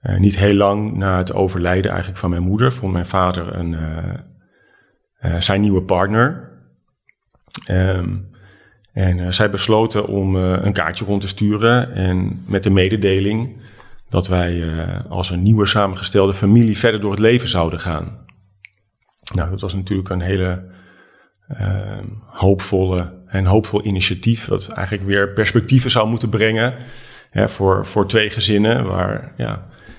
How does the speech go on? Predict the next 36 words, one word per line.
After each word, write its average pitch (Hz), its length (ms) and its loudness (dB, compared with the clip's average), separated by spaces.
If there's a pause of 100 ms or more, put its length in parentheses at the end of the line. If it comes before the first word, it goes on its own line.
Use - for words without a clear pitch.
(100)
die 110 140 0
samen 113 320 0
zouden 107 280 0
kunnen 104 220 2
gaan 104 380 2
en 95 160 -2
waar 92 200 0
iedereen 98 340 -2
weer 95 200 -2
een, 92 240 -4
een 92 160 -2
vader 101 380 -2
en 98 120 -6
een 98 80 -2
moeder 107 320 4
zou 85 200 -4
hebben. 82 260 -6 (2000)
Ehm, 95 520 -2 (720)
ja, 107 120 -2
dat 110 120 0
liep 131 120 4
helaas, 117 480 2
eh, 101 460 2 (580)
eh, 95 100 -6
anders 120 400 2
dan, 92 280 0
eh, 90 60 0
dan 90 340 -4
we 101 80 0
eigenlijk - 180 -4
allemaal 98 200 -2
gehoopt 95 380 0
hadden. 87 480 -6
En, 85 220 -6
eh, 85 80 -8 (880)
ja, 90 280 -2